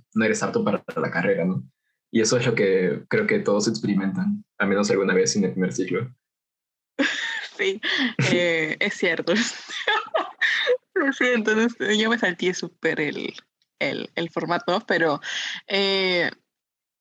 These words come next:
Speaker 2: lo, lo que dice Smoke
Speaker 1: Smoke.
Speaker 2: <laughs> es verdad, o sea, en el sentido de, de,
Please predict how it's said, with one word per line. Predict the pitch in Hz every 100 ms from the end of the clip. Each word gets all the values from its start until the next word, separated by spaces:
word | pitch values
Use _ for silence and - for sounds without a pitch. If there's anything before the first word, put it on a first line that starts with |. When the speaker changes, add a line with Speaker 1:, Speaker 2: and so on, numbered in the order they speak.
| -
Speaker 2:
lo, | 214 214 202
lo | 208
que | 208 208
dice | 208 - 240 233 226 208 202 196 196 208 _ _ - - _ -
Smoke | 185 185 202 -
Speaker 1:
Smoke. | 107 95 - - - _ _ _ _
Speaker 2:
<laughs> | - - - - - - - -
es | 214
verdad, | 214 196 208 190 175
o | 175
sea, | 180 165 - - - -
en | 202 202
el | 190
sentido | 208 185 220 226 240
de, | 226 190 170 165 - - 185
de, | 170 170 165 160